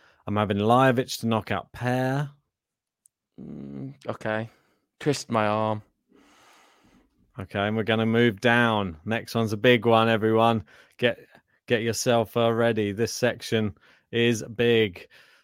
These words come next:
Speaker 1: Right, Fabio Fognini with the bye. Then we've got the guy playing right this second, Tabilo versus, uh, Pedro Martinez. I, that's a bad omen for me. I'm having Martinez going through.
Speaker 2: Yeah, me too. I think he's gonna be exhausted.
Speaker 1: I think
Speaker 2: Clay
Speaker 1: Lon-
Speaker 2: court tennis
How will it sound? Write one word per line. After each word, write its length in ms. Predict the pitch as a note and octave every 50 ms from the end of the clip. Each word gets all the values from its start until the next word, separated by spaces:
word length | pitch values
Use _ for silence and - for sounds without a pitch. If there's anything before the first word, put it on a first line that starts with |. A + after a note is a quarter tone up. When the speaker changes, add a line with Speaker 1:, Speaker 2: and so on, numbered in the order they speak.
| _ - A#2+
Speaker 1:
Right, 360 | B2 B2+ B2 A#2+ A#2 A2 - _
Fabio 400 | _ - - C3+ B2+ A#2+ B2+ B2+ A#2
Fognini 400 | - - C3+ C3+ C3 C3 C3 B2+
with 120 | B2+ A#2+
the 60 | B2+
bye. 560 | A#2 G2 C3+ C3 C3 B2+ B2 A#2 A2 G2+ E2+ - _
Then 120 | - A#2+ C3+
we've 80 | C#3
got 120 | C3 D3 A#2+
the 60 | B2+
guy 240 | G2+ D3+ C#3 C3 B2
playing 400 | B2 - C#3 C#3+ C3+ C3 C3 B2
right 340 | A2+ C#3+ D#3+ E3+ E3+ D#3+
this 200 | D#3 D#3+ D3 C3
second, 540 | - - F3 F3 E3+ - - D#3 C#3+ C3 B2
Tabilo 760 | - - C#3 A#2 G#2+ C#3+ D3+ D#3+ E3+ D#3+ D3+ C#3 C3 B2+ B2 B2
versus, 640 | A#2+ C3+ C3+ C3 C3 A#2 - C#3+ C#3 C3+ B2 A#2
uh, 220 | C#3+ C3+ C3 C3 B2+
Pedro 360 | - C#3+ C#3+ C#3 C3 C#3 B2+
Martinez. 560 | C3 C#3 D3 D3+ D3 - - A#2 A#2 A#2 A2
I, 120 | B2 C3 C3 -
that's 200 | D#3 C#3 A#2+ -
a 40 | B2+
bad 320 | G#2+ - C#3+ C#3+ C3+ B2+ B2+
omen 340 | B2+ C#3 C#3+ C3+ C3 B2
for 120 | A#2 - B2+
me. 240 | B2+ C3 C3 B2+ A#2+
I'm 100 | A#2 A#2
having 220 | B2 C3 C3 B2
Martinez 680 | A#2 A#2 B2 C3 C#3 C3+ - - A2+ G#2+ G#2+ G#2+ G#2+ F#2+
going 320 | - A#2 A2+ A2 G#2+ A2 G2
through. 340 | - - A2+ A2+ A#2 A#2+ A#2
Speaker 2:
Yeah, 280 | G#2+ G#2+ G#2+ A2 A#2+ - - - - -
me 220 | A2 G#2+ G#2+ G#2
too. 300 | - - A#2+ A#2 A2+ A2+
I 80 | G2+ G#2+
think 160 | G#2+ G#2+ G2+
he's 80 | G2+
gonna 160 | G2+ A2+ G#2+ G#2
be 100 | A2 A2+
exhausted. 720 | A2+ G#2+ G#2+ B2 B2 B2+ B2+ A#2 - - G2+ G2 G2+ G2+ _ - - _ _ _ _ _ _ _ _ _ _ _ _ _ _ _ _
Speaker 1:
I 40 | _
think 200 | - F3+ F3+ -
Speaker 2:
Clay 260 | - - C#3+ E3 F3+ E3+
Speaker 1:
Lon- 80 | C#3
Speaker 2:
court 280 | C3 D#3+ E3 D#3+ D3+ -
tennis 480 | - D3 C#3 B2+ A#2+ A2 G#2+ - -